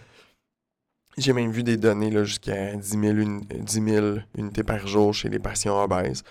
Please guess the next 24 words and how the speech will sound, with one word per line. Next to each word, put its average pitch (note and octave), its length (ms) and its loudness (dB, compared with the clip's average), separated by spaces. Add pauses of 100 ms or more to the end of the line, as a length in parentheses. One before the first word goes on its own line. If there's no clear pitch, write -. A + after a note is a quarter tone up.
(120)
Parce G2+ 140 0
qu'il A#2+ 100 -2
faut A2+ 60 -2
se - 80 0
rappeler, A#2 280 4
hein, A#2+ 100 4
que B2+ 100 -6
nos G#2 220 4
obèses G#2 420 8
peuvent A#2+ 420 4 (400)
être G#2+ 260 2
dénutris G#2 520 -4
aussi. G#2+ 440 -2 (420)
C'est - 60 -14
pas G#2 80 2
parce G#2 160 0
que A2 80 -4
t'es G#2 140 0
obèse G2+ 420 4
que G#2 100 -4
t'es G2+ 280 -6
naturellement G2 540 0
plein, G#2 460 2 (100)
plein, G#2+ 320 2